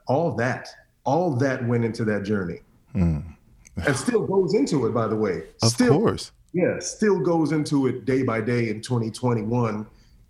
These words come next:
Speaker 1: It still, it still happens, but now I'm a vet, so I can
Speaker 2: Yeah.
Speaker 1: handle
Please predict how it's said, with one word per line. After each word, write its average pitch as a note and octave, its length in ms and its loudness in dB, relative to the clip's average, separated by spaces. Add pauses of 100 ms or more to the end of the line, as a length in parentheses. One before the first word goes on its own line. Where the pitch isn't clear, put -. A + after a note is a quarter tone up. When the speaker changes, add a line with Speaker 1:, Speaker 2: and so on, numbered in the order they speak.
(260)
Speaker 1:
It B2+ 160 -2
still, C3 480 0
it B2+ 80 -10
still B2 260 0
happens, A2+ 460 -2
but - 440 -2 (200)
now A2+ 160 2
I'm A2+ 120 2
a G2+ 40 0
vet, G2+ 320 -2 (120)
so A2 240 0
I G2+ 60 0
can G#2+ 140 4
Speaker 2:
Yeah. G#2 80 0
Speaker 1:
handle G#2 220 -2